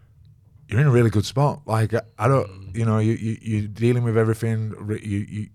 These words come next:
Speaker 1: you've got all your ducks in a row." And I, I mean, fair play to him. He, he didn't, <laughs> like, try and string it out to make some money. He was kinda like, "I, I think you're in a really good spot." So I thought,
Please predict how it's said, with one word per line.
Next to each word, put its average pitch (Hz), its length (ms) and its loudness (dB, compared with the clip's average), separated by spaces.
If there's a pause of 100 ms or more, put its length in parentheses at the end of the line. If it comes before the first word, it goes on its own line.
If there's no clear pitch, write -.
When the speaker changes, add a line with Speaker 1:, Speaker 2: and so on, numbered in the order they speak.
(100)
Speaker 1:
you've 98 160 -8
got 110 240 -2
all 107 160 2
your 107 80 2
ducks - 280 -6
in 110 80 -2
a 107 80 0
row." 104 300 2
And 90 260 -4 (1040)
I, - 60 -14 (800)
I 98 80 -8
mean, 104 220 0
fair 104 260 2
play 110 240 2
to 110 120 0
him. 98 100 0
He, 98 100 -2
he 92 100 -6
didn't, 107 400 -4
<laughs> - 0 -
like, 104 180 -2
try 107 160 0
and 98 80 -4
string 107 260 -4
it 107 80 -2
out 104 260 -4
to 101 60 -6
make 98 180 -6
some 95 160 -6
money. 107 140 0
He 101 60 0
was 92 160 -2
kinda 101 180 -2
like, 90 200 -4
"I, - 200 -8
I 98 60 -6
think 113 200 -8
you're 98 120 -2
in 87 240 -4
a 92 40 -18
really 92 260 -4
good 85 140 -8
spot." - 280 -6 (260)
So 113 120 -4
I 107 40 -4
thought, 110 320 -4